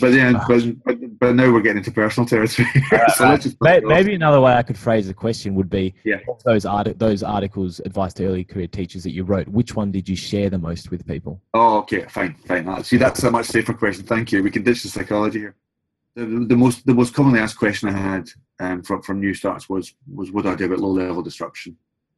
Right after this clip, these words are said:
Speaker 1: Low-level disruption is the kryptonite for most teachers', uh, lessons because it doesn't look like it's much. It could just be,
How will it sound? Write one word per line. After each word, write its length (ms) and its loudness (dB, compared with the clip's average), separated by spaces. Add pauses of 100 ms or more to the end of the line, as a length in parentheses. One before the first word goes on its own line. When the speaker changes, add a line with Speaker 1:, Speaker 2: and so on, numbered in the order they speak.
Speaker 1:
Low-level 360 6
disruption 420 -2
is 100 -6
the 60 -14
kryptonite 460 -4
for 120 -6
most 280 -6 (340)
teachers', 560 -8
uh, 180 -6
lessons 440 -6 (340)
because 540 0 (420)
it 220 -6
doesn't 200 2
look 140 2
like 140 -2
it's 160 -8
much. 400 -8 (340)
It 80 -8
could 140 0
just 120 0
be, 220 -2